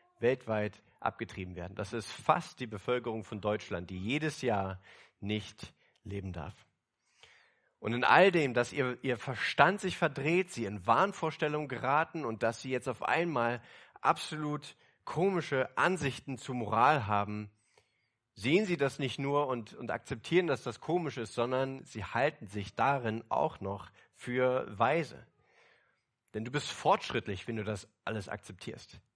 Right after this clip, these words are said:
Dann bist du wirklich intellektuell. Dann kommst du mit, mit dem Zeitgeist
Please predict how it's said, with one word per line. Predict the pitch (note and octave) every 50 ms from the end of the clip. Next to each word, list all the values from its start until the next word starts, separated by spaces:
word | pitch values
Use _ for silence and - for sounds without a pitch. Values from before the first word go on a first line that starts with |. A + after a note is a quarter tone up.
| _
Dann | - C#3+ F3+ G#3+ G3+ F3+ C#3
bist | C#3+ C3+ - - -
du | C3 B2 A#2+ A#2 - - - _ _
wirklich | A#2+ D#3 G3+ - D3 A#2 A#2+
intellektuell. | B2+ A#2+ - A2 G#2 G#2+ G#2+ - - F#2+ F#2 E2+ E2+ - _ _ _ _ _ _ _ _
Dann | - A#2+ C#3+ E3+ F#3 F#3 F3 E3 D3+ -
kommst | - - D#3 D#3+ - -
du | C#3
mit, | B2+ C#3 F3+ G#3+ G#3+ - - - - - - - _
mit | A2 A2+ -
dem | B2 A#2+ A#2 -
Zeitgeist | - F#2 - B2+ D3 D#3+ - - A#2+ G#2+ G#2 G#2 G2+ - - - -